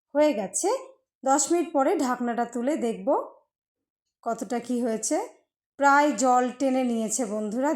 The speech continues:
দেখুন, দেখে বুঝতে পারছেন আর কতটা ঝরঝরে হয়েছে। জলের আর চিনির মাপটা সঠিক দিলে মিহিদানা ঝরঝরে হয় একদম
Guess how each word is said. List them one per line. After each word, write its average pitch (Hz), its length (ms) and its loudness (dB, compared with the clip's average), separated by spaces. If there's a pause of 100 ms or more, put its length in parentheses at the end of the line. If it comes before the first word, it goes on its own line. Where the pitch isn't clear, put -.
দেখুন, 294 300 -4 (400)
দেখে 254 280 -2
বুঝতে 240 240 -4
পারছেন 240 380 -2
আর 262 100 0 (100)
কতটা 254 280 -2 (120)
ঝরঝরে 220 560 -2
হয়েছে। 208 340 -4 (540)
জলের 285 460 6 (140)
আর 240 80 0 (100)
চিনির 302 280 2
মাপটা 285 460 2
সঠিক 254 420 -2 (100)
দিলে 262 240 2 (300)
মিহিদানা 262 500 2
ঝরঝরে 240 580 0 (100)
হয় 208 240 -2
একদম 185 300 -6